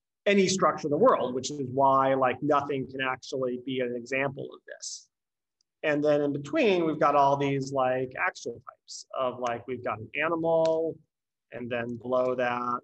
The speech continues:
we've got, like, a cat, and we've got, like, a dog, um, and maybe we have, like, some particular, like, a tabby cat's, like, a subtype of a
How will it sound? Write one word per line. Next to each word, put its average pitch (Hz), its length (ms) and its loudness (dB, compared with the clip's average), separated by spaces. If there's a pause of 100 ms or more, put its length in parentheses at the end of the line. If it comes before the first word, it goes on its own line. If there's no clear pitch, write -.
we've 123 240 -8
got, 113 520 -4
like, 117 480 -6
a 117 1300 -12
cat, 120 520 2 (800)
and 113 300 -6
we've 110 100 -8
got, - 200 -4
like, - 320 -6 (300)
a - 40 -16 (120)
dog, - 800 -10 (200)
um, - 200 -14
and 131 100 -8
maybe 113 320 -8
we - 100 -8
have, - 280 -8
like, - 180 -12
some - 220 -14 (920)
particular, - 600 -6
like, - 280 -6
a - 80 -10 (720)
tabby 120 240 -2 (100)
cat's, - 440 -10
like, 52 180 -8 (100)
a - 140 -10
subtype - 580 -10
of - 80 -20
a - 80 -20